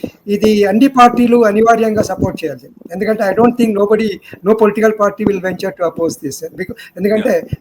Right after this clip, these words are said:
Speaker 1: రాజకీయంగా పెద్ద దుమారం లేసేటువంటి ఒక అవకాశం ఉంది కాబట్టి ఈ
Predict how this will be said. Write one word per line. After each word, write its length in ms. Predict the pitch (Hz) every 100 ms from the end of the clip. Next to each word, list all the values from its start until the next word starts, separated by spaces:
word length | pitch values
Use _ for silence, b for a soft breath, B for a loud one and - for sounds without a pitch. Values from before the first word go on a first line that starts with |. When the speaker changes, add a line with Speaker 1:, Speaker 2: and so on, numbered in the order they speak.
| 175
Speaker 1:
రాజకీయంగా 540 | 185 220 226 220 214
పెద్ద 360 | 208 185 196 180
దుమారం 420 | 180 196 208 190
లేసేటువంటి 500 | 185 180 165 170 165
ఒక 120 | 160
అవకాశం 380 | 165 170 170 165
ఉంది 160 | 165
కాబట్టి 440 | 170 165 202 156 147 B B B 208
ఈ 420 | 202 220 214 208